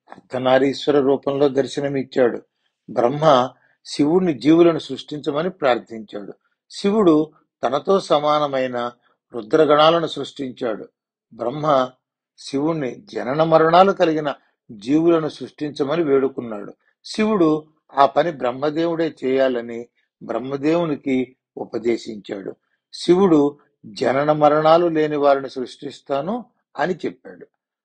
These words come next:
బ్రహ్మ కనుల నుండి మరీచి పుట్టాడు. హృదయం నుండి భృగు మహర్షి జనించాడు. శిరస్సు నుండి అంగిరసుడు పుట్టాడు.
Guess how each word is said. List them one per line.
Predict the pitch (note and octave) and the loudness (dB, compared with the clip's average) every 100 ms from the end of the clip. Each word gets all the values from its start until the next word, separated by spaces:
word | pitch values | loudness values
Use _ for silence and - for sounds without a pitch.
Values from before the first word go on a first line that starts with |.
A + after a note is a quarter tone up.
| _ _ | _ _
బ్రహ్మ | C3 C#3 F#3 G3 D3 C3 _ _ _ _ | -2 0 2 4 4 0 _ _ _ _
కనుల | - G#2+ C3 D3 | -14 -8 -2 -2
నుండి | C#3+ D#3+ B3 C4+ _ _ - | -2 -2 -2 -2 _ _ -14
మరీచి | A2 A#2+ G#3+ F#3+ F3 | -2 0 0 -2 -4
పుట్టాడు. | B2+ B2 A#2+ G#2+ - _ _ _ | -4 -6 -10 -10 -14 _ _ _
హృదయం | G#3 B3+ B3+ A3 | 0 4 4 2
నుండి | D#3+ D3 D3 C#3+ - _ _ | -2 0 0 0 -6 _ _
భృగు | G2 G#2 A2 | -14 -10 -8
మహర్షి | B2+ A#2 C#3 - | -6 -4 -6 -6
జనించాడు. | E3 D3+ D3 C3 - A2+ A2 _ _ _ | 0 0 0 -4 0 0 0 _ _ _
శిరస్సు | - A3 A#3+ - | 2 6 6 4
నుండి | G#3 E3+ D3+ D3 C#3+ - _ _ | -2 0 0 0 -2 -6 _ _
అంగిరసుడు | _ F2 A2 C#3+ C#3 D#3 | _ -10 -2 0 0 -2
పుట్టాడు. | D3 D3 - B2+ | -2 -6 0 -2